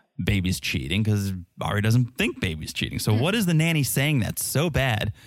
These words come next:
Speaker 1: that Mimi and Wish hate her so much? That's what I'm
Speaker 2: Yeah, I
Speaker 1: that's,
Speaker 2: don't know.
Speaker 1: that's what I'm getting hung up over.
Speaker 2: I don't know.
Speaker 1: I don't know if we'll ever know. I don't know if we'll ever know, but,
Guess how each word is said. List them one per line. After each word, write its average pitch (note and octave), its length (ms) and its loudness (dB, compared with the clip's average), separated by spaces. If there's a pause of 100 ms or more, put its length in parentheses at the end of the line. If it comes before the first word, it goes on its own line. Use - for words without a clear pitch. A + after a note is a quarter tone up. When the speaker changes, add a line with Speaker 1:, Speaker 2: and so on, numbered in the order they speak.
(120)
Speaker 1:
that A2+ 180 4
Mimi C3+ 320 6
and A2+ 120 6
Wish G#2+ 260 2
hate B2 220 2
her A2 100 4
so G#2+ 240 0
much? - 420 -6 (480)
That's B2 180 2
what A#2 100 2
I'm G#2 440 0 (240)
Speaker 2:
Yeah, B3 320 0
I - 120 -2
Speaker 1:
that's, G#4+ 200 2
Speaker 2:
don't G4+ 100 -2
know. G#3 280 0
Speaker 1:
that's C#3+ 180 2
what B2 100 4
I'm G#2+ 380 2 (160)
getting G#2 240 2
hung F#2+ 260 0
up F2 200 -2
over. - 340 -8 (880)
Speaker 2:
I B3+ 280 -4
don't E4+ 280 -2
know. F3+ 480 -4 (240)
Speaker 1:
I G#2 160 0
don't A#2 100 4
know G#2 100 2
if F#2 100 -2
we'll F#2 140 0
ever C#2 180 -4
know. - 240 -12 (360)
I G#2+ 40 2
don't A#2 80 4
know G#2+ 80 2
if F2+ 100 -2
we'll A1 100 -4
ever - 120 -10
know, - 280 -12
but, F2+ 200 0